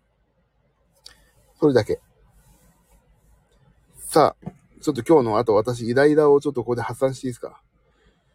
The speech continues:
もうね、イライラはね、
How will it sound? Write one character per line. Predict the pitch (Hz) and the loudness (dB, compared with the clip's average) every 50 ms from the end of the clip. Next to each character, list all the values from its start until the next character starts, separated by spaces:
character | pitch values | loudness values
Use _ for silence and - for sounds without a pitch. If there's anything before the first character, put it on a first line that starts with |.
| _ _ _ _ _ _ | _ _ _ _ _ _
も | 143 147 147 147 | -10 -8 -6 -6
う | 147 | -4
ね、 | 143 143 143 143 139 139 135 131 | -4 -2 -2 -2 -2 -2 -2 -2
イ | 127 127 131 | -4 -4 -4
ラ | 135 139 143 135 | -4 -4 -4 -4
イ | 131 127 | -4 -2
ラ | 127 123 120 | -2 -2 -2
は | 117 113 110 | -2 -2 -2
ね、 | 110 107 107 104 104 104 104 101 101 101 98 - 80 | -2 -2 -4 -4 -4 -4 -4 -6 -6 -6 -8 -8 -10